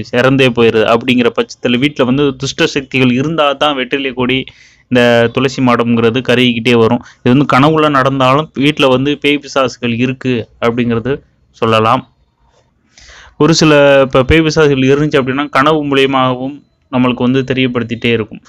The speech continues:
அது பாத்தீங்க அப்படின்னா கனவுல வந்து எருக்குஞ்செடி வர்றது, இல்ல நிலங்கள் வந்து பாழடைஞ்சு போயிருக்கும், அதாவது நிலங்கள் விவசாயம் இல்லாம வறண்டு போயிருப்பது போல கனவுகள்,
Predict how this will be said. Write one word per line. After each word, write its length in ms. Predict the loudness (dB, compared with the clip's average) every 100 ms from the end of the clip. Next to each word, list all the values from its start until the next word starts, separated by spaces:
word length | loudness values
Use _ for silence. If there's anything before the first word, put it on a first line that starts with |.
| -20 -6
அது 140 | -4
பாத்தீங்க 320 | 0 -2 -2 -4
அப்படின்னா 240 | -2 -4 -2
கனவுல 360 | -4 -2 0 0
வந்து 240 | 0 0 -2 0
எருக்குஞ்செடி 640 | -2 -2 -4 -2 -4 -2
வர்றது, 380 | -2 -2 -2 -4 -6 -12 _ _ _ -4
இல்ல 280 | 0 2 2
நிலங்கள் 500 | 2 2 0 0 -2
வந்து 160 | -2 -4
பாழடைஞ்சு 580 | 0 2 2 0 0 -4
போயிருக்கும், 540 | -4 -2 -2 -4 -10 -8
அதாவது 420 | -4 -2 0 0 0 0 -2 -6 -8
நிலங்கள் 420 | -4 -2 -2 -2
விவசாயம் 380 | 0 -2 -2 -4
இல்லாம 260 | -2 -2 -2
வறண்டு 300 | -2 -2 -2
போயிருப்பது 480 | -2 -4 -4 -8 -6
போல 180 | -6 -4
கனவுகள், 500 | -6 -6 -4 -6